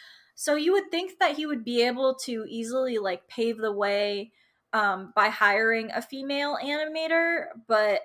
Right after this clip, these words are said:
I guess, um, he didn't want female animators on his team because he didn't think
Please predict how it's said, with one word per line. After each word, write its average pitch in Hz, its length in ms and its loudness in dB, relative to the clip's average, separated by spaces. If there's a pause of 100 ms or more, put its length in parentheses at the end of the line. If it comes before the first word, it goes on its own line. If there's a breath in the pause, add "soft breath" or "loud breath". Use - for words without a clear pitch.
I 214 200 0
guess, 233 580 -2
um, 196 540 -2 (760)
he - 160 -8
didn't 220 360 -2
want 196 240 -6
female 202 380 -8
animators 175 680 -8
on 185 140 -6
his 208 260 -12
team 208 400 -10
because 180 1200 -8
he 190 180 -14
didn't 190 280 -10 (200)
think 285 240 -8